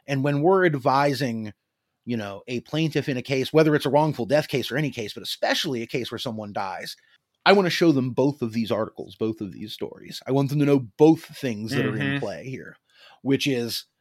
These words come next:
Speaker 1: look, sometimes you, you, you know, you hit this grand slam and, and you can, and you can get, you know, tens of millions of dollars. And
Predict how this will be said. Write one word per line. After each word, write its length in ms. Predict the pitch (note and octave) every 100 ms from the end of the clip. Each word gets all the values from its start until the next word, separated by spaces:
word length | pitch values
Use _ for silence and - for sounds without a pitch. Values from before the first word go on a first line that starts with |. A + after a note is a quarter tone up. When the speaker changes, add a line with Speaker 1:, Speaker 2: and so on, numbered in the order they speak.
| _
Speaker 1:
look, 220 | E3+ F#3
sometimes 720 | - F3 F3 E3 D#3 D3+ B2
you, 320 | B2+ C#3+ C#3+ C3
you, 160 | C3 C3+
you 80 | C3
know, 200 | A2 G#2+
you 220 | A2+ C#3
hit 200 | C#3 D#3+
this 200 | C3+ C#3
grand 380 | - C#3 C#3+ C3+
slam 440 | - D3+ D#3 A#2 G#2+
and, 220 | G#2 A2
and 240 | A#2 A#2
you 100 | A#2
can, 300 | G#2+ B2+ A2+
and 140 | B2 B2
you 100 | B2
can 220 | C#3+ A#2+
get, 200 | A#2+ A#2 _ _ _
you 120 | B2+
know, 80 | A#2
tens 440 | - D#3+ D#3+ D3+
of 120 | C#3+ B2+
millions 440 | C#3+ C#3+ C3+ C3
of 80 | A#2+
dollars. 540 | C#3 F#3+ F3+ - - - - - -
And 220 | D#3+